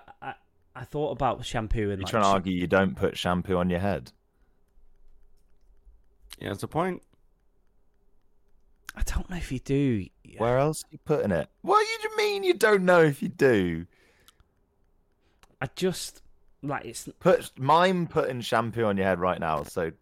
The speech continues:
Speaker 2: get it in your hands.
Speaker 1: I know, I
Speaker 2: Where's
Speaker 1: know
Speaker 2: it
Speaker 1: you
Speaker 2: going?
Speaker 1: do. I know you do, but it just doesn't feel right for some reason.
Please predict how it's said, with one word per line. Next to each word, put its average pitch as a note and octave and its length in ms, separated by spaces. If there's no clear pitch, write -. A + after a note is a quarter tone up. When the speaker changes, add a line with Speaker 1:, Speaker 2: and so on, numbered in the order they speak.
Speaker 2:
get B2 160
it C3+ 40
in C3 100
your B2+ 80
hands. G2 560
Speaker 1:
I C#3 80
know, F3+ 200
I - 100
Speaker 2:
Where's G#2 160
Speaker 1:
know - 20
Speaker 2:
it E3 60
Speaker 1:
you D#3+ 80
Speaker 2:
going? - 140
Speaker 1:
do. A2+ 260
I F#2+ 80
know B2+ 160
you C3+ 160
do, A#2 340
but F#2 180
it - 200
just - 440
doesn't A2+ 400
feel G#2+ 340
right F#2+ 380
for - 140
some F#2 240
reason. E2+ 440